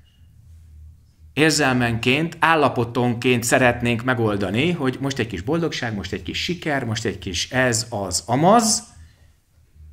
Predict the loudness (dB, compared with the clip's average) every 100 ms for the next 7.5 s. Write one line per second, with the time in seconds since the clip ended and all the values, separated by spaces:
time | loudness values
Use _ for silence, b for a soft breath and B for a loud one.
0 | -20 -20 -6 -2 4 4 4 2 4 2
1 | 2 2 2 -2 -2 -2 0 0 0 -2
2 | -2 -2 -2 0 0 0 -2 -2 -2 -2
3 | -2 -4 -6 -8 -6 -4 -2 -2 -4 -8
4 | _ _ _ _ _ -4 0 0 -2 -2
5 | -4 -4 -6 -8 -8 -10 -12 -16 B -4
6 | 0 2 2 2 0 -2 -4 -2 -2 -2
7 | -4 -4 -8 -12